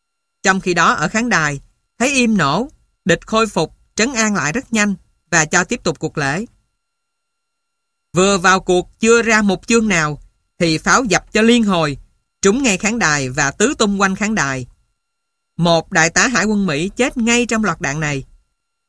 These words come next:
Nhiều người bị thương, thầy trò chui xuống gầm sàn tránh đạn. Pháo của ta tiếp tục bắn giòn giã mười quả liền trong vòng mười phút. Tại trận địa pháo ta ở Nhà Bè,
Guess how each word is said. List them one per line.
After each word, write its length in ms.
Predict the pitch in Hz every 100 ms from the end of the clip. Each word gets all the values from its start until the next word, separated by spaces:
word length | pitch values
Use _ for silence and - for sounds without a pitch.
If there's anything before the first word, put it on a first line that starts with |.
| _ _ -
Nhiều 160 | 160 165
người 180 | 160 147
bị 140 | 147
thương, 340 | 151 196 196 180 _ _ _ -
thầy 160 | 170
trò 280 | 165 156 147
chui 280 | - 208 220
xuống 200 | 247 277
gầm 220 | 233 151
sàn 300 | - 156 143
tránh 180 | 160 254
đạn. 280 | 170 127 135 - _ _ _ _ _ _ -
Pháo 160 | 170 226
của 120 | 196
ta 180 | 190 175
tiếp 260 | - 254
tục 200 | 185 -
bắn 200 | 196 247 294
giòn 200 | 175 156
giã 220 | 147 165
mười 220 | 214 170
quả 180 | 156 165
liền 240 | 208 170
trong 120 | 165 196
vòng 200 | 170 160
mười 180 | 170
phút. 220 | - 285 - _ _ _ _ _ _ _ _ _ _ _ _ _ _ _ _ _ _ _ _ _ _
Tại 220 | 165 170
trận 180 | 175 170
địa 140 | 160
pháo 220 | 160 208 254
ta 180 | 208
ở 100 | 190
Nhà 200 | 202 185
Bè, 300 | 156 151 139